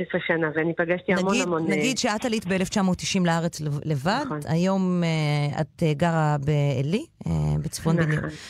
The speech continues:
Speaker 2: אה, היית כתבת פוליטית חמש עשרה שנה בעיתונות הצרפתית, ועכשיו את מנהלת תוכנית של קליטת עלייה בבתי ספר ישראלים של עולים מצרפת. כלומר, התחלת לעבוד בעצם עם העולים.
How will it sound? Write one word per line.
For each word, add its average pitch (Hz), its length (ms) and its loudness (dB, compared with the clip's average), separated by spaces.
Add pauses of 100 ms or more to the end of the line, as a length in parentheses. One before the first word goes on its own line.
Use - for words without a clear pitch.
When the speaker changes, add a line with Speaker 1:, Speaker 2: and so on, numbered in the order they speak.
(140)
Speaker 2:
אה, 156 80 0
היית 160 160 2
כתבת 180 340 0
פוליטית 240 340 0
חמש 233 180 2
עשרה 196 200 0
שנה 185 200 2
בעיתונות 165 300 2
הצרפתית, 180 640 0
ועכשיו 190 400 2
את 285 100 -2
מנהלת 196 300 2
תוכנית - 240 2
של 208 100 -2
קליטת 196 340 -2
עלייה 185 220 2
בבתי 165 240 -2
ספר 185 220 -6
ישראלים 170 480 0 (340)
של 185 140 -2
עולים 180 180 2
מצרפת. 175 420 0
כלומר, 185 220 0
התחלת 240 320 0
לעבוד 214 480 2
בעצם 190 320 -2
עם 175 140 2
העולים. 156 400 2